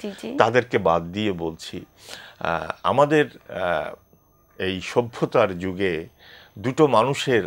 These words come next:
Speaker 2: অবদান পৃথিবী কোনো দিন ভুলবে না। একটা হচ্ছে কা-, একজন হচ্ছেন কার্ল মার্কস, আর একজন হচ্ছেন আইজেন আইনস্টাইন।
Speaker 1: আচ্ছা।
Speaker 2: তো আইনস্টাইন, আহ,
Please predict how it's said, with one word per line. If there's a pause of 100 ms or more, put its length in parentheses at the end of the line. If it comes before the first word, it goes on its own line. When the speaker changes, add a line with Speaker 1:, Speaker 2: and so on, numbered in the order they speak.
Speaker 2:
অবদান (720)
পৃথিবী (540)
কোনো
দিন
ভুলবে
না। (340)
একটা
হচ্ছে
কা-,
একজন
হচ্ছেন
কার্ল
মার্কস, (280)
আর
একজন
হচ্ছেন (380)
আইজেন
আইনস্টাইন। (260)
Speaker 1:
আচ্ছা। (200)
Speaker 2:
তো (120)
আইনস্টাইন, (440)
আহ,